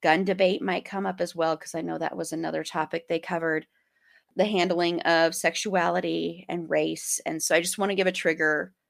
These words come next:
for that, so that if anything that is, if any of that is triggering, like, any, um, thing having to do with Me Too or anything like that, stuff we've covered before, you know, sometimes we can get really deep into it. So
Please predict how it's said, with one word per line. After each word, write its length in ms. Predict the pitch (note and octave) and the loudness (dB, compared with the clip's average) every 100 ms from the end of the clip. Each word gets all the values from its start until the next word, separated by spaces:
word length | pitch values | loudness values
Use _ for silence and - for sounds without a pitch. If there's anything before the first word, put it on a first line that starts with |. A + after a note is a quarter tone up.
| _ | _
for 80 | - | -2
that, 300 | F3 D3 - | 0 0 -2
so 200 | - F3+ | -6 -4
that 140 | D#3+ D3 | -2 -4
if 100 | - | -2
anything 680 | G#3 G#3+ F#3+ F3 E3+ E3+ _ _ _ _ _ _ _ _ - | -2 -2 -2 0 0 -4 _ _ _ _ _ _ _ _ 2
that 180 | F3+ E3 | 6 6
is, 160 | D3 - | 4 4
if 160 | F#3 | 2
any 180 | - G#3 | 4 2
of 80 | F#3+ | 6
that 160 | E3+ D3+ | 6 6
is 140 | - | 2
triggering, 460 | - D#3+ E3 E3 D#3+ | 0 0 2 0 2
like, 220 | C#3+ C#3+ E3+ | 2 0 -2
any, 420 | E3 D#3 C#3+ - | 0 2 0 -2
um, 440 | C#3 C#3 C3+ D3 - _ _ _ _ - - | -2 -2 -4 -6 -8 _ _ _ _ -20 -8
thing 280 | - E3+ D#3+ | 0 2 4
having 260 | E3 D#3+ | 4 2
to 100 | D3+ | 0
do 120 | D3+ D3+ | -2 -2
with 160 | D3 | 0
Me 140 | E3+ D3+ | -2 -2
Too 500 | - A#3+ A3+ A3 G#3 | -2 -2 -2 -2 -2
or 420 | E3 C3+ C3+ C3+ - | 0 0 0 -2 -2
anything 360 | G3+ G3 F3+ | -4 -2 -2
like 180 | D#3+ D3+ | -2 -2
that, 300 | D3 C#3+ - | 0 0 -2
stuff 240 | - D#3 D#3 | -4 -4 -4
we've 140 | - | -8
covered 300 | - E3 D3 | -6 -4 -4
before, 520 | D#3 - C3+ - C#3 _ _ - - - | -6 -6 -6 -6 -8 _ _ -20 -20 0
you 100 | B3+ | 6
know, 140 | C#4+ A3+ | 8 6
sometimes 400 | - F#3+ E3 D#3+ | 2 0 0 0
we 80 | D#3 | -2
can 120 | D#3+ | -2
get 160 | D3 - | -2 -2
really 260 | E3 D3 | -2 -4
deep 260 | C#3+ D3 - | -4 -8 -6
into 280 | C#3+ - B2+ | -8 -4 -4
it. 120 | - | -4
So 360 | - E3 D3 | -2 0 0